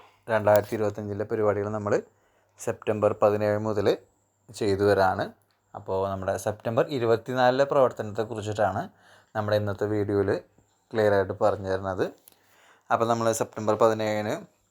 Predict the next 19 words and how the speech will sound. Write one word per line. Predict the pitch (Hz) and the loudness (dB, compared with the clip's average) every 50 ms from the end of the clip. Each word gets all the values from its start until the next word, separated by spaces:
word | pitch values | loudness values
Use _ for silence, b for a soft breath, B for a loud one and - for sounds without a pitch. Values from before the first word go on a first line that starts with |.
| _ - 120 | _ -12 -10
അംഗനവാടി | 117 113 110 107 104 104 104 104 107 | -8 -6 -4 -2 -2 -2 -2 0 0
തലത്തിലുള്ള | 110 104 104 - 101 101 101 101 98 - | 0 -2 -2 0 0 2 2 2 0 0
പോഷൻ | 110 104 98 - - 110 104 | -2 -2 -2 -4 -8 -6 -4
മാ | 101 101 | -2 -2
ഉദ്ഘാടനവും | 101 101 98 101 98 92 95 95 98 117 127 117 101 _ _ _ _ _ _ _ | -2 -2 0 0 0 -2 -2 -4 -4 -4 -4 -6 -8 _ _ _ _ _ _ _
എക്സിബിഷനും | - 110 104 - - 101 98 95 - - 101 113 120 113 - _ _ _ _ _ _ _ _ _ _ _ _ _ _ _ _ _ _ - | -14 -14 -12 -10 -8 -8 -8 -8 -8 -6 -6 -6 -6 -8 -12 _ _ _ _ _ _ _ _ _ _ _ _ _ _ _ _ _ _ -8
മറ്റ് | - 113 110 104 120 101 | -4 -4 -2 -2 0 2
പ്രവർത്തനങ്ങളൊക്കെയായി | 110 110 104 101 104 101 104 101 95 107 104 101 104 101 98 | 4 4 4 4 0 -4 -6 -4 -2 0 0 0 0 -4 -4
സ്റ്റാർട്ട് | - 117 101 95 92 - 101 | 2 2 4 4 2 0 -8
ചെയ്തു. | 98 95 101 139 202 - _ b b b b b b b b b b | -8 -6 -4 -6 -6 -6 _ b b b b b b b b b b
അങ്ങനെ | 131 135 135 139 139 | -2 0 4 4 4
നമ്മൾ | 139 135 135 135 135 - - 143 113 - | 4 2 -2 -4 -4 -8 -14 -12 -8 -8
സെപ്റ്റംബർ | 123 - - 120 123 131 - 139 135 | -8 -8 -8 -6 -6 -6 -6 -6 -4
ഇരുപത്തിനാലിലെ | 117 117 117 117 - 123 123 123 120 120 120 123 120 - | -2 -2 -2 -2 -4 -4 -2 -2 0 0 0 -2 -2 0
പ്രവർത്തനത്തിലെത്തി. | 131 120 110 101 - 95 95 90 - - 92 92 90 - 98 - _ _ _ _ - - - | 2 2 2 0 -2 -8 -12 -12 -10 -8 -8 -8 -8 -10 -18 -20 _ _ _ _ -16 -10 -8
അതിൻ്റെ | 117 110 113 120 120 120 120 | -6 -4 -4 -6 -6 -6 -2
തീം | 135 135 143 151 160 | 0 0 0 0 0
എന്ന് | 160 151 147 | -2 -2 0
പറയുന്നത് | 143 135 120 113 101 104 117 | 0 0 0 -2 -4 -4 -6